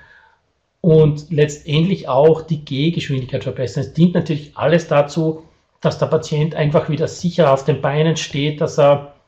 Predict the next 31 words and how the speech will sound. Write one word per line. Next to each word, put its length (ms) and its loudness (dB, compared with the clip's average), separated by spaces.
dass 240 -6
seine, 600 0
äh, 260 0
Muskelkraft 760 -2
besser 320 2
wird. 300 -2
Also 240 -2
da 120 -6
geht 240 -6
es 140 -16
nicht 180 -8
nur 120 -4
um 100 -6
die 100 -12
Gehgeschwindigkeit 720 -8
natürlich, 460 -8
aber 140 -2
einfach, 340 -8
dass 160 -12
der 80 -8
Patient 400 -8
dann 100 -6
wieder 160 -6
sicherer 680 -6
und 80 -12
stabiler 480 -6
im 300 -6
Alltag 340 -2
unterwegs 480 -10
ist. 240 -14
Äh, 200 8